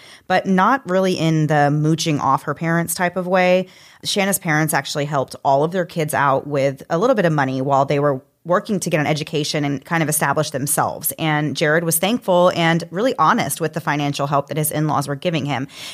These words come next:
And just a note here, um, I don't think I could be anywhere near where I am if it wasn't for the help of my parents, like, while I was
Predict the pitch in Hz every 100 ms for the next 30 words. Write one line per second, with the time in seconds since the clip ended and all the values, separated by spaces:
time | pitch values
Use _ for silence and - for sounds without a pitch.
0 | - 165 156 151 - 226 220 185 156 143
1 | 160 147 147 - 160 139 135 - - 190
2 | 247 302 277 - 175 - 156 - 147 147
3 | 135 147 143 143 135 139 139 131 135 135
4 | 139 135 131 165 170 202 185 160 151 156
5 | 156 143 233 294 165 151 165 160 151 160
6 | 156 151 151 143